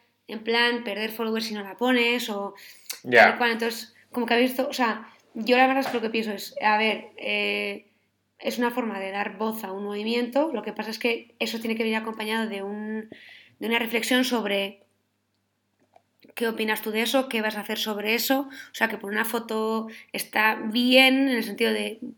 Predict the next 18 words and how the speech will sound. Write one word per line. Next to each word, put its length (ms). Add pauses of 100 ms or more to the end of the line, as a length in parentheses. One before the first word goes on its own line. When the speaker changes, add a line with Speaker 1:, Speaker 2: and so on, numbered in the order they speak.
Speaker 1:
bueno, 220
estás 220
haciendo 200
visible 300
una 160
causa, 460 (300)
pero 140
que 100
no 60
se 100
quede 200
solo 220
en 60
eso, 240
¿no? 180 (880)
Entonces 400
eso, 260
yo, 640